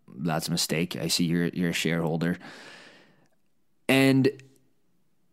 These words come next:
that company, I know, is profoundly massive in China. Like, I was just talking about WeChat and WePay.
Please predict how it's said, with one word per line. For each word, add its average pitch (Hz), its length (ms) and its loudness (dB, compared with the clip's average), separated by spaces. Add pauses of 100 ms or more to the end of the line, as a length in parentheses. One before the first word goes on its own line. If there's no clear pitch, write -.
(800)
that 139 360 2
company, 123 640 6 (520)
I 110 200 6
know, 95 540 4 (600)
is - 120 0
profoundly 95 800 4
massive 80 720 -2 (180)
in 85 160 -2
China. 85 480 -2 (240)
Like, 87 100 0
I - 20 2
was 90 100 2
just 95 120 -2
talking 98 200 4
about 87 220 2
WeChat 95 560 2 (200)
and 85 160 -2
WePay. 95 600 2